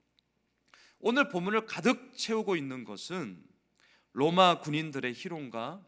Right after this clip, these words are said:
유대인들의 모욕이었습니다. 너무나도 당당하게 그들은 주도권을 잡고 사건을 끌고 나갑니다. 반면에 예수님은 그러한 세상 한가운데서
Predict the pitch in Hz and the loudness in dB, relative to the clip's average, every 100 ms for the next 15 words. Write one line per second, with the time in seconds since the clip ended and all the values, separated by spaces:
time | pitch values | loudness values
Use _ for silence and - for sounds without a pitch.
0 | _ _ _ _ _ - 127 165 175 117 | _ _ _ _ _ -10 -2 0 0 -4
1 | 98 117 113 73 _ _ _ _ _ - | -6 -6 -6 -10 _ _ _ _ _ -10
2 | 117 131 131 92 82 - - _ _ _ | -6 -6 -8 -12 -16 -18 -20 _ _ _
3 | _ _ _ _ _ _ _ _ _ _ | _ _ _ _ _ _ _ _ _ _
4 | _ _ _ _ _ - - - 147 190 | _ _ _ _ _ -20 -20 -10 2 4
5 | 220 202 185 185 - 147 160 180 160 131 | 8 8 6 2 -2 -6 0 0 0 -4
6 | 127 131 113 110 151 214 - _ _ _ | -6 -8 -8 -6 -6 -10 -16 _ _ _
7 | _ - 165 170 170 151 127 - 101 _ | _ -8 -4 -4 -4 -4 -4 -6 -12 _
8 | - 160 226 - _ _ _ _ - 185 | -12 -10 -10 -16 _ _ _ _ -14 -14
9 | - 139 135 135 170 156 160 180 _ - | -8 -6 -6 -8 -8 -8 -10 -12 _ -14
10 | 95 95 85 - _ _ _ _ _ _ | -12 -12 -18 -20 _ _ _ _ _ _
11 | _ _ _ _ _ _ _ _ - 156 | _ _ _ _ _ _ _ _ -4 0
12 | 170 170 139 139 147 143 139 147 143 139 | 2 4 4 2 -2 -2 -2 -2 0 -2
13 | 165 160 143 190 190 175 131 113 98 95 | -4 -6 -8 -8 -8 -8 -8 -8 -8 -10
14 | 127 160 214 | -8 -8 -8